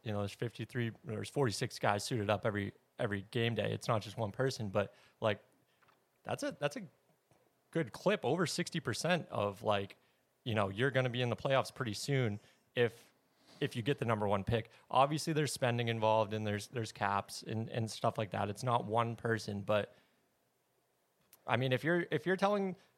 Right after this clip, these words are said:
a franchise that, okay, you're, what, two and fourteen, or now you're three and, three and fourteen, and in two years, maybe you can be nine and, nine and eight and, and a wild card, I think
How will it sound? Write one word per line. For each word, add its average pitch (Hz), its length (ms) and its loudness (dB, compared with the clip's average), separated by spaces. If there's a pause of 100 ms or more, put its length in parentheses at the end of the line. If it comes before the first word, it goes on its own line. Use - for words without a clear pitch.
(120)
a 131 160 4 (240)
franchise 123 600 4
that, 107 360 2 (420)
okay, 113 220 0
you're, 107 360 0
what, 104 340 -4
two 156 220 2
and 139 100 0
fourteen, 113 800 0
or 101 220 2 (220)
now 110 220 2
you're 104 320 2 (380)
three 135 300 2
and, 113 180 0 (120)
three 143 180 4
and 107 120 2
fourteen, 101 600 0 (360)
and 107 280 2
in 117 140 -2
two 156 180 -2
years, 139 440 0 (300)
maybe 120 340 2
you 131 180 0
can 127 220 -6
be 131 340 -4 (960)
nine 110 360 2
and, 127 320 -2 (140)
nine 107 260 2
and 120 140 2
eight 143 260 0
and, 117 380 0 (160)
and 117 100 0
a 117 40 2
wild 117 320 2
card, 185 240 0
I 131 80 6
think 139 280 -2